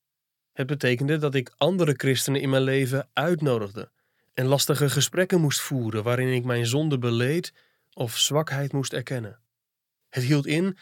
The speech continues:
dat ik oudere mannen zocht om zelf te groeien in geloof en jongere mannen om hen te helpen groeien.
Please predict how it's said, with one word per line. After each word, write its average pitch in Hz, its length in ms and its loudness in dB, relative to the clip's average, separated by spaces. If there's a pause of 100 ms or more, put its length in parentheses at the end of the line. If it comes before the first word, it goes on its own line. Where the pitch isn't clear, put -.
(160)
dat 135 160 0
ik 135 100 0
oudere 175 440 2
mannen 160 320 4
zocht 147 400 0
om 143 260 0
zelf 185 440 0
te 147 100 -4
groeien 165 400 0
in 151 160 0
geloof 131 800 -2
en 123 160 0
jongere 190 360 4
mannen 190 300 4
om 165 120 0
hen 165 200 2
te 160 80 -4
helpen 156 320 -2
groeien. 131 480 -6